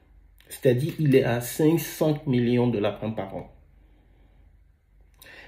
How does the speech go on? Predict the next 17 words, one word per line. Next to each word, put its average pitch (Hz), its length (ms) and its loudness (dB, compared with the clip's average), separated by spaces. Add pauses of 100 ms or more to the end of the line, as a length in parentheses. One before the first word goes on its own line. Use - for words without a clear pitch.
(100)
Mais - 100 4
il - 60 6
faut 311 200 0
que - 100 0
vous 175 160 4
compreniez 135 680 0
quelque 110 280 -6
chose. 90 300 -12 (400)
Si 311 240 2
en 170 140 4
termes 180 240 4
de 135 100 2
chiffres, - 420 0 (720)
aujourd'hui, 104 480 -4 (920)
la 107 140 -4
Chine 104 340 -6 (1300)
est 104 260 -6